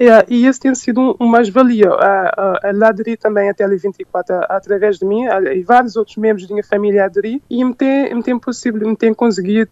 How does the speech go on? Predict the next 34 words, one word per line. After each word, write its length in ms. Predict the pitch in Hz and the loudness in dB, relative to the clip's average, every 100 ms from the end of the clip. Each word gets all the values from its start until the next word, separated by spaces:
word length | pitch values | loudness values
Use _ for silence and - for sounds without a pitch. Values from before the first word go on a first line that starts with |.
| 233 | 0
enviar, 720 | 214 190 175 185 185 185 180 | 2 2 2 4 6 4 0
enviar, 640 | 196 170 185 185 180 175 160 - | -2 0 2 4 4 0 -4 -6
eh, 200 | 190 180 | -4 -2
fazer 220 | 165 185 220 | -6 -2 0
transferência, 720 | 220 214 - 208 240 220 208 | 2 0 0 2 2 2 0
enviar 360 | 202 185 202 | 2 2 0
códigos 580 | - 190 214 208 190 180 | 2 2 4 2 -4 -10
de 60 | 185 | -8
levantamento, 640 | 185 196 175 180 196 208 _ _ _ _ | -4 -4 -6 -8 -8 -8 _ _ _ _
e 120 | 233 | -10
tem 180 | - 254 | -6 -8
sido 240 | 233 247 | -4 0
uma 80 | 233 | 2
mais-valia. 540 | 220 233 196 226 254 247 | 4 4 4 2 2 -2
Eh, 440 | 262 - 220 196 | -2 0 2 2
apesar 320 | 226 220 247 285 | 2 2 2 2
que 120 | 277 | -2
ainda, 260 | 269 285 262 | -2 -4 -4
ainda, 260 | 254 285 | -4 -2
ainda 320 | - 247 262 277 | -4 -4 -6 -6
que 100 | 302 | -6
aconteceu 460 | 302 294 - 240 | -6 -6 -4 -2
a 120 | 220 | -2
mim 160 | 196 190 | -2 -4
em 60 | 214 | -4
relação 320 | 202 196 208 | -6 -4 -2
a 80 | 196 | -2
constrangimentos 720 | 208 196 208 196 185 190 180 | -4 -8 -6 -6 -4 -6 -4
no 100 | 196 | -4
pagamento, 600 | - 185 180 175 180 - _ | -2 -2 -2 -4 -8 -10 _
tudo 180 | 277 262 | -6 -6
tem 220 | - 233 - _ | -6 -6 -6 _
decorrido 420 | - - 202 214 185 | -8 -4 -2 -2 0
normalmente, 580 | 202 202 190 202 247 | 2 4 2 2 -2